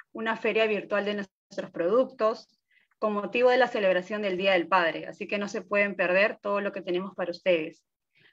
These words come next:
Ahora, este espacio está dirigido a todos los pet lover. Este, ¿con qué mascotitas se identifican los papis?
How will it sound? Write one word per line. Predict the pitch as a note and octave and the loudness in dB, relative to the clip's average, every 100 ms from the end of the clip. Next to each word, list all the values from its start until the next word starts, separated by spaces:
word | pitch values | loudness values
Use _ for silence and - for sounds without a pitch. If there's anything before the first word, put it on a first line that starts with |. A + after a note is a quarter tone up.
| _ _ - | _ _ -6
Ahora, | G3+ G3 | -2 0
este | G#3 G#3 | 0 2
espacio | C#4 C#4 C4+ C4+ C#4 | 0 4 4 4 0
está | - | 2
dirigido | B3 C4 A3+ A#3 A#3+ A3+ B3+ B3+ | 2 2 -4 -6 -2 0 2 0
a | G#3 F#3+ | -2 -4
todos | A3+ A3 A3+ | -4 -2 -2
los | G3 - | -6 -8
pet | G#3 F#3+ | -8 -6
lover. | G#3 G#3 G3 G3+ D4 F4 _ _ _ _ _ _ | 0 2 4 4 2 -2 _ _ _ _ _ _
Este, | G#3 F#3 F#3 - F#3 | -10 -8 -8 -4 -4
¿con | F#3 F#3+ | -2 -4
qué | F3+ A#3+ A#3+ | 2 2 2
mascotitas | A3+ G#3+ - - A3+ A#3+ | 0 -6 -6 -8 -4 -6
se | - | -4
identifican | G3+ F#3 F3+ F#3 - A3+ | -6 -6 -8 -8 -2 -2
los | F#3 F#3 | -2 0
papis? | G3+ G3 A#3+ D#4 - | 0 0 0 0 -2